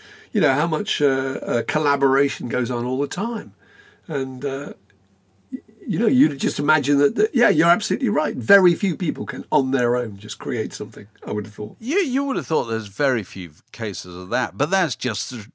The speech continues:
Speaker 2: the tradition, isn't it? That's the way
Speaker 1: Yeah,
Speaker 2: it
Speaker 1: yeah.
Speaker 2: works. That's the way, you know, it's been decided that kind of credit is given and, and, you know, people make <laughs> fortunes out of things because
Speaker 1: Yeah,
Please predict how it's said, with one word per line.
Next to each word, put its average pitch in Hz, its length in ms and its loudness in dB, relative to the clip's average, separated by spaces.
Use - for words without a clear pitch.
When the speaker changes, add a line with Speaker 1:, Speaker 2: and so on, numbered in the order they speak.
Speaker 2:
the 117 120 0
tradition, 135 600 -4
isn't 123 220 -4
it? - 160 -10
That's 120 340 -4
the 120 140 -2
way 127 180 6
Speaker 1:
Yeah, 131 160 4
Speaker 2:
it 110 60 6
Speaker 1:
yeah. 110 100 4
Speaker 2:
works. 180 360 0
That's 135 340 0
the 139 100 0
way, 120 280 2
you 131 140 -4
know, 113 60 -2
it's - 200 -10
been 113 240 0
decided 107 720 -2
that 107 200 -6
kind 110 200 -6
of 101 240 -6
credit 131 440 0
is 117 200 0
given 117 480 -2
and, 92 320 -8
and, 104 520 -4
you 113 260 -4
know, 95 240 -6
people 127 320 -2
make 123 280 -2
<laughs> - 140 -12
fortunes 156 600 -4
out 143 120 -4
of - 100 -12
things 104 280 -4
because 127 220 4
Speaker 1:
Yeah, 143 120 8